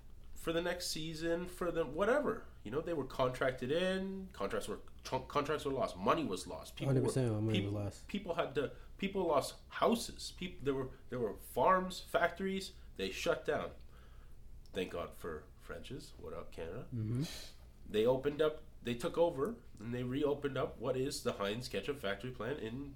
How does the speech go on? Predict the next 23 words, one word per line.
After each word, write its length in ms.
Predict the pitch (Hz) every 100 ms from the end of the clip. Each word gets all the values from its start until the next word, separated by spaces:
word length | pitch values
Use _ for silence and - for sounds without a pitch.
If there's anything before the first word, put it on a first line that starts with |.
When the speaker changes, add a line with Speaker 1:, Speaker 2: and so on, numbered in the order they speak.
| -
Speaker 1:
tomato 300 | 101 107 117
capital 360 | 117 117 147 160
of 100 | - -
all 180 | 101
of 100 | 143
Canada. 420 | - 104 98 160 226 - - - - - -
These 200 | 92 92
L 140 | 107
P, 460 | 117 123 151 220 190 - - -
licensed 300 | 98 - 139
producer, 520 | 151 135 135 - 220
weed, 400 | 214 98 98 113 - - - - -
they're 100 | 110
moving 340 | 123 135 147
in. 280 | 139 185 240 - -
They're 100 | 110
going 280 | 123 117 104
side 300 | 92 107 143
by 140 | 156 156
each. 420 | 175 226 - - - 113
They're 160 | 113
opening 300 | 107 123 139
up 180 | 143 -